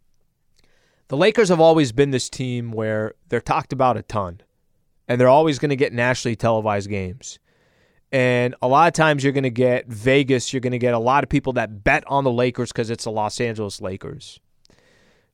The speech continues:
But I, I look at this upcoming season, and this is one of the few years, at least since LeBron has been here, where there really isn't all that much hype. And that's okay. By the way, I don't, I don't think that's a bad thing.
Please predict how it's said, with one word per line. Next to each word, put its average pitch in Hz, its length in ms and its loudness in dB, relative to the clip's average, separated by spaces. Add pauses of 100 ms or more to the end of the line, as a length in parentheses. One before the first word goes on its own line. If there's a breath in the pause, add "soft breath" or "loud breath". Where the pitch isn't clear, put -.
But 151 320 2
I, 175 160 0
I 196 80 2
look 262 200 2
at 190 100 2
this 160 160 0
upcoming 135 400 2
season, 120 460 -2
and 113 360 -4 (600)
this 208 200 4
is 190 160 0
one 180 180 4
of 165 80 4
the 131 80 0
few 165 340 0
years, 131 640 0
at 127 180 -4
least 147 320 0
since 135 260 -6
LeBron 120 400 0
has 104 160 -6
been 120 260 -2
here, 98 440 -6 (800 soft breath)
where 139 140 2
there 147 120 2
really 262 320 2
isn't 214 240 0
all 151 240 4
that 147 180 2
much 123 220 -2
hype. 135 380 -4 (300)
And 160 100 0
that's 277 180 4
okay. 269 480 2
By 233 120 2
the 269 80 6
way, 208 160 6
I 160 80 4
don't, 165 140 -2
I 190 60 2
don't 240 100 0
think 254 160 -4
that's 233 160 -2
a 190 40 -2
bad 160 260 4
thing. - 220 -12